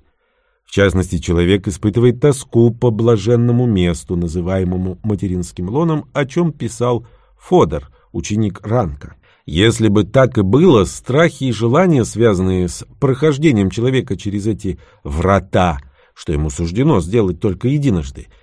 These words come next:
являлись бы, безусловно, важными элементами сценария. Возможно, всё так и есть,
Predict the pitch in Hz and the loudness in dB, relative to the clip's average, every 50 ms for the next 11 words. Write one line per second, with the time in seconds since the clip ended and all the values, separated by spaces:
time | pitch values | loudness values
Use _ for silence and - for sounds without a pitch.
0 | _ _ _ - 78 87 95 107 127 165 190 196 185 165 165 180 175 165 165 147 | _ _ _ -4 -2 0 2 2 4 4 4 4 2 2 2 2 4 4 2 2
1 | 151 131 - 175 170 156 151 147 139 120 110 113 110 107 95 95 107 104 104 101 | 0 0 2 4 4 4 4 4 4 4 4 4 4 4 4 2 2 2 2 2
2 | 98 98 92 92 90 85 80 87 85 85 76 - - - 80 73 76 71 71 69 | 2 2 2 2 0 0 -2 -2 -4 -4 -6 -8 -8 -8 -8 -6 -6 -8 -10 -12
3 | - 60 - - _ - - 76 71 69 65 71 82 92 104 107 120 117 113 - | -16 -20 -20 -20 _ -16 -10 -8 -8 -6 -6 -4 -4 -4 -4 -4 -4 -6 -6 -4
4 | - 117 120 117 120 117 117 113 135 120 90 82 87 107 110 - - _ _ | -6 -6 -4 -4 -4 -6 -4 -4 -6 -6 -4 -2 -2 -2 -2 -4 -10 _ _